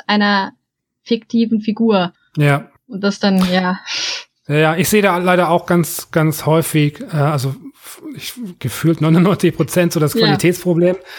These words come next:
Speaker 2: Keine Ahnung, ich hab früher, ähm, auch sehr gerne so mich mit, mit Star Trek beschäftigt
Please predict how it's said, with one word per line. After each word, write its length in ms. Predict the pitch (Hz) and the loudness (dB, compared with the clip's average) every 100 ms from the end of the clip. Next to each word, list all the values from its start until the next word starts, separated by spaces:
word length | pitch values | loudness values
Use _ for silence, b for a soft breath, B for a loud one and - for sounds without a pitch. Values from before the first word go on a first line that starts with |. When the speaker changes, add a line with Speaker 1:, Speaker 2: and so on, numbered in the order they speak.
| B B B B | B B B B
Speaker 2:
Keine 240 | 165 165 | -2 2
Ahnung, 240 | 160 180 147 | 2 2 2
ich 160 | - | 0
hab 200 | 156 - - | -4 -6 -10
früher, 720 | 247 - 175 165 160 160 - 202 | -6 0 2 4 2 -2 -8 -2
ähm, 240 | 147 143 | 0 0
auch 120 | 151 | 0
sehr 180 | - 156 | 0 2
gerne 260 | 151 143 139 | 4 4 2
so 200 | 131 135 | 2 0
mich 240 | 135 135 | 0 0
mit, 200 | 147 139 | 0 0
mit 120 | 135 127 | -2 -4
Star 320 | - 147 175 | 0 0 0
Trek 440 | - 180 175 - - | 0 0 0 -4 -4
beschäftigt 640 | 147 165 147 - 156 147 | 0 0 0 0 -2 -2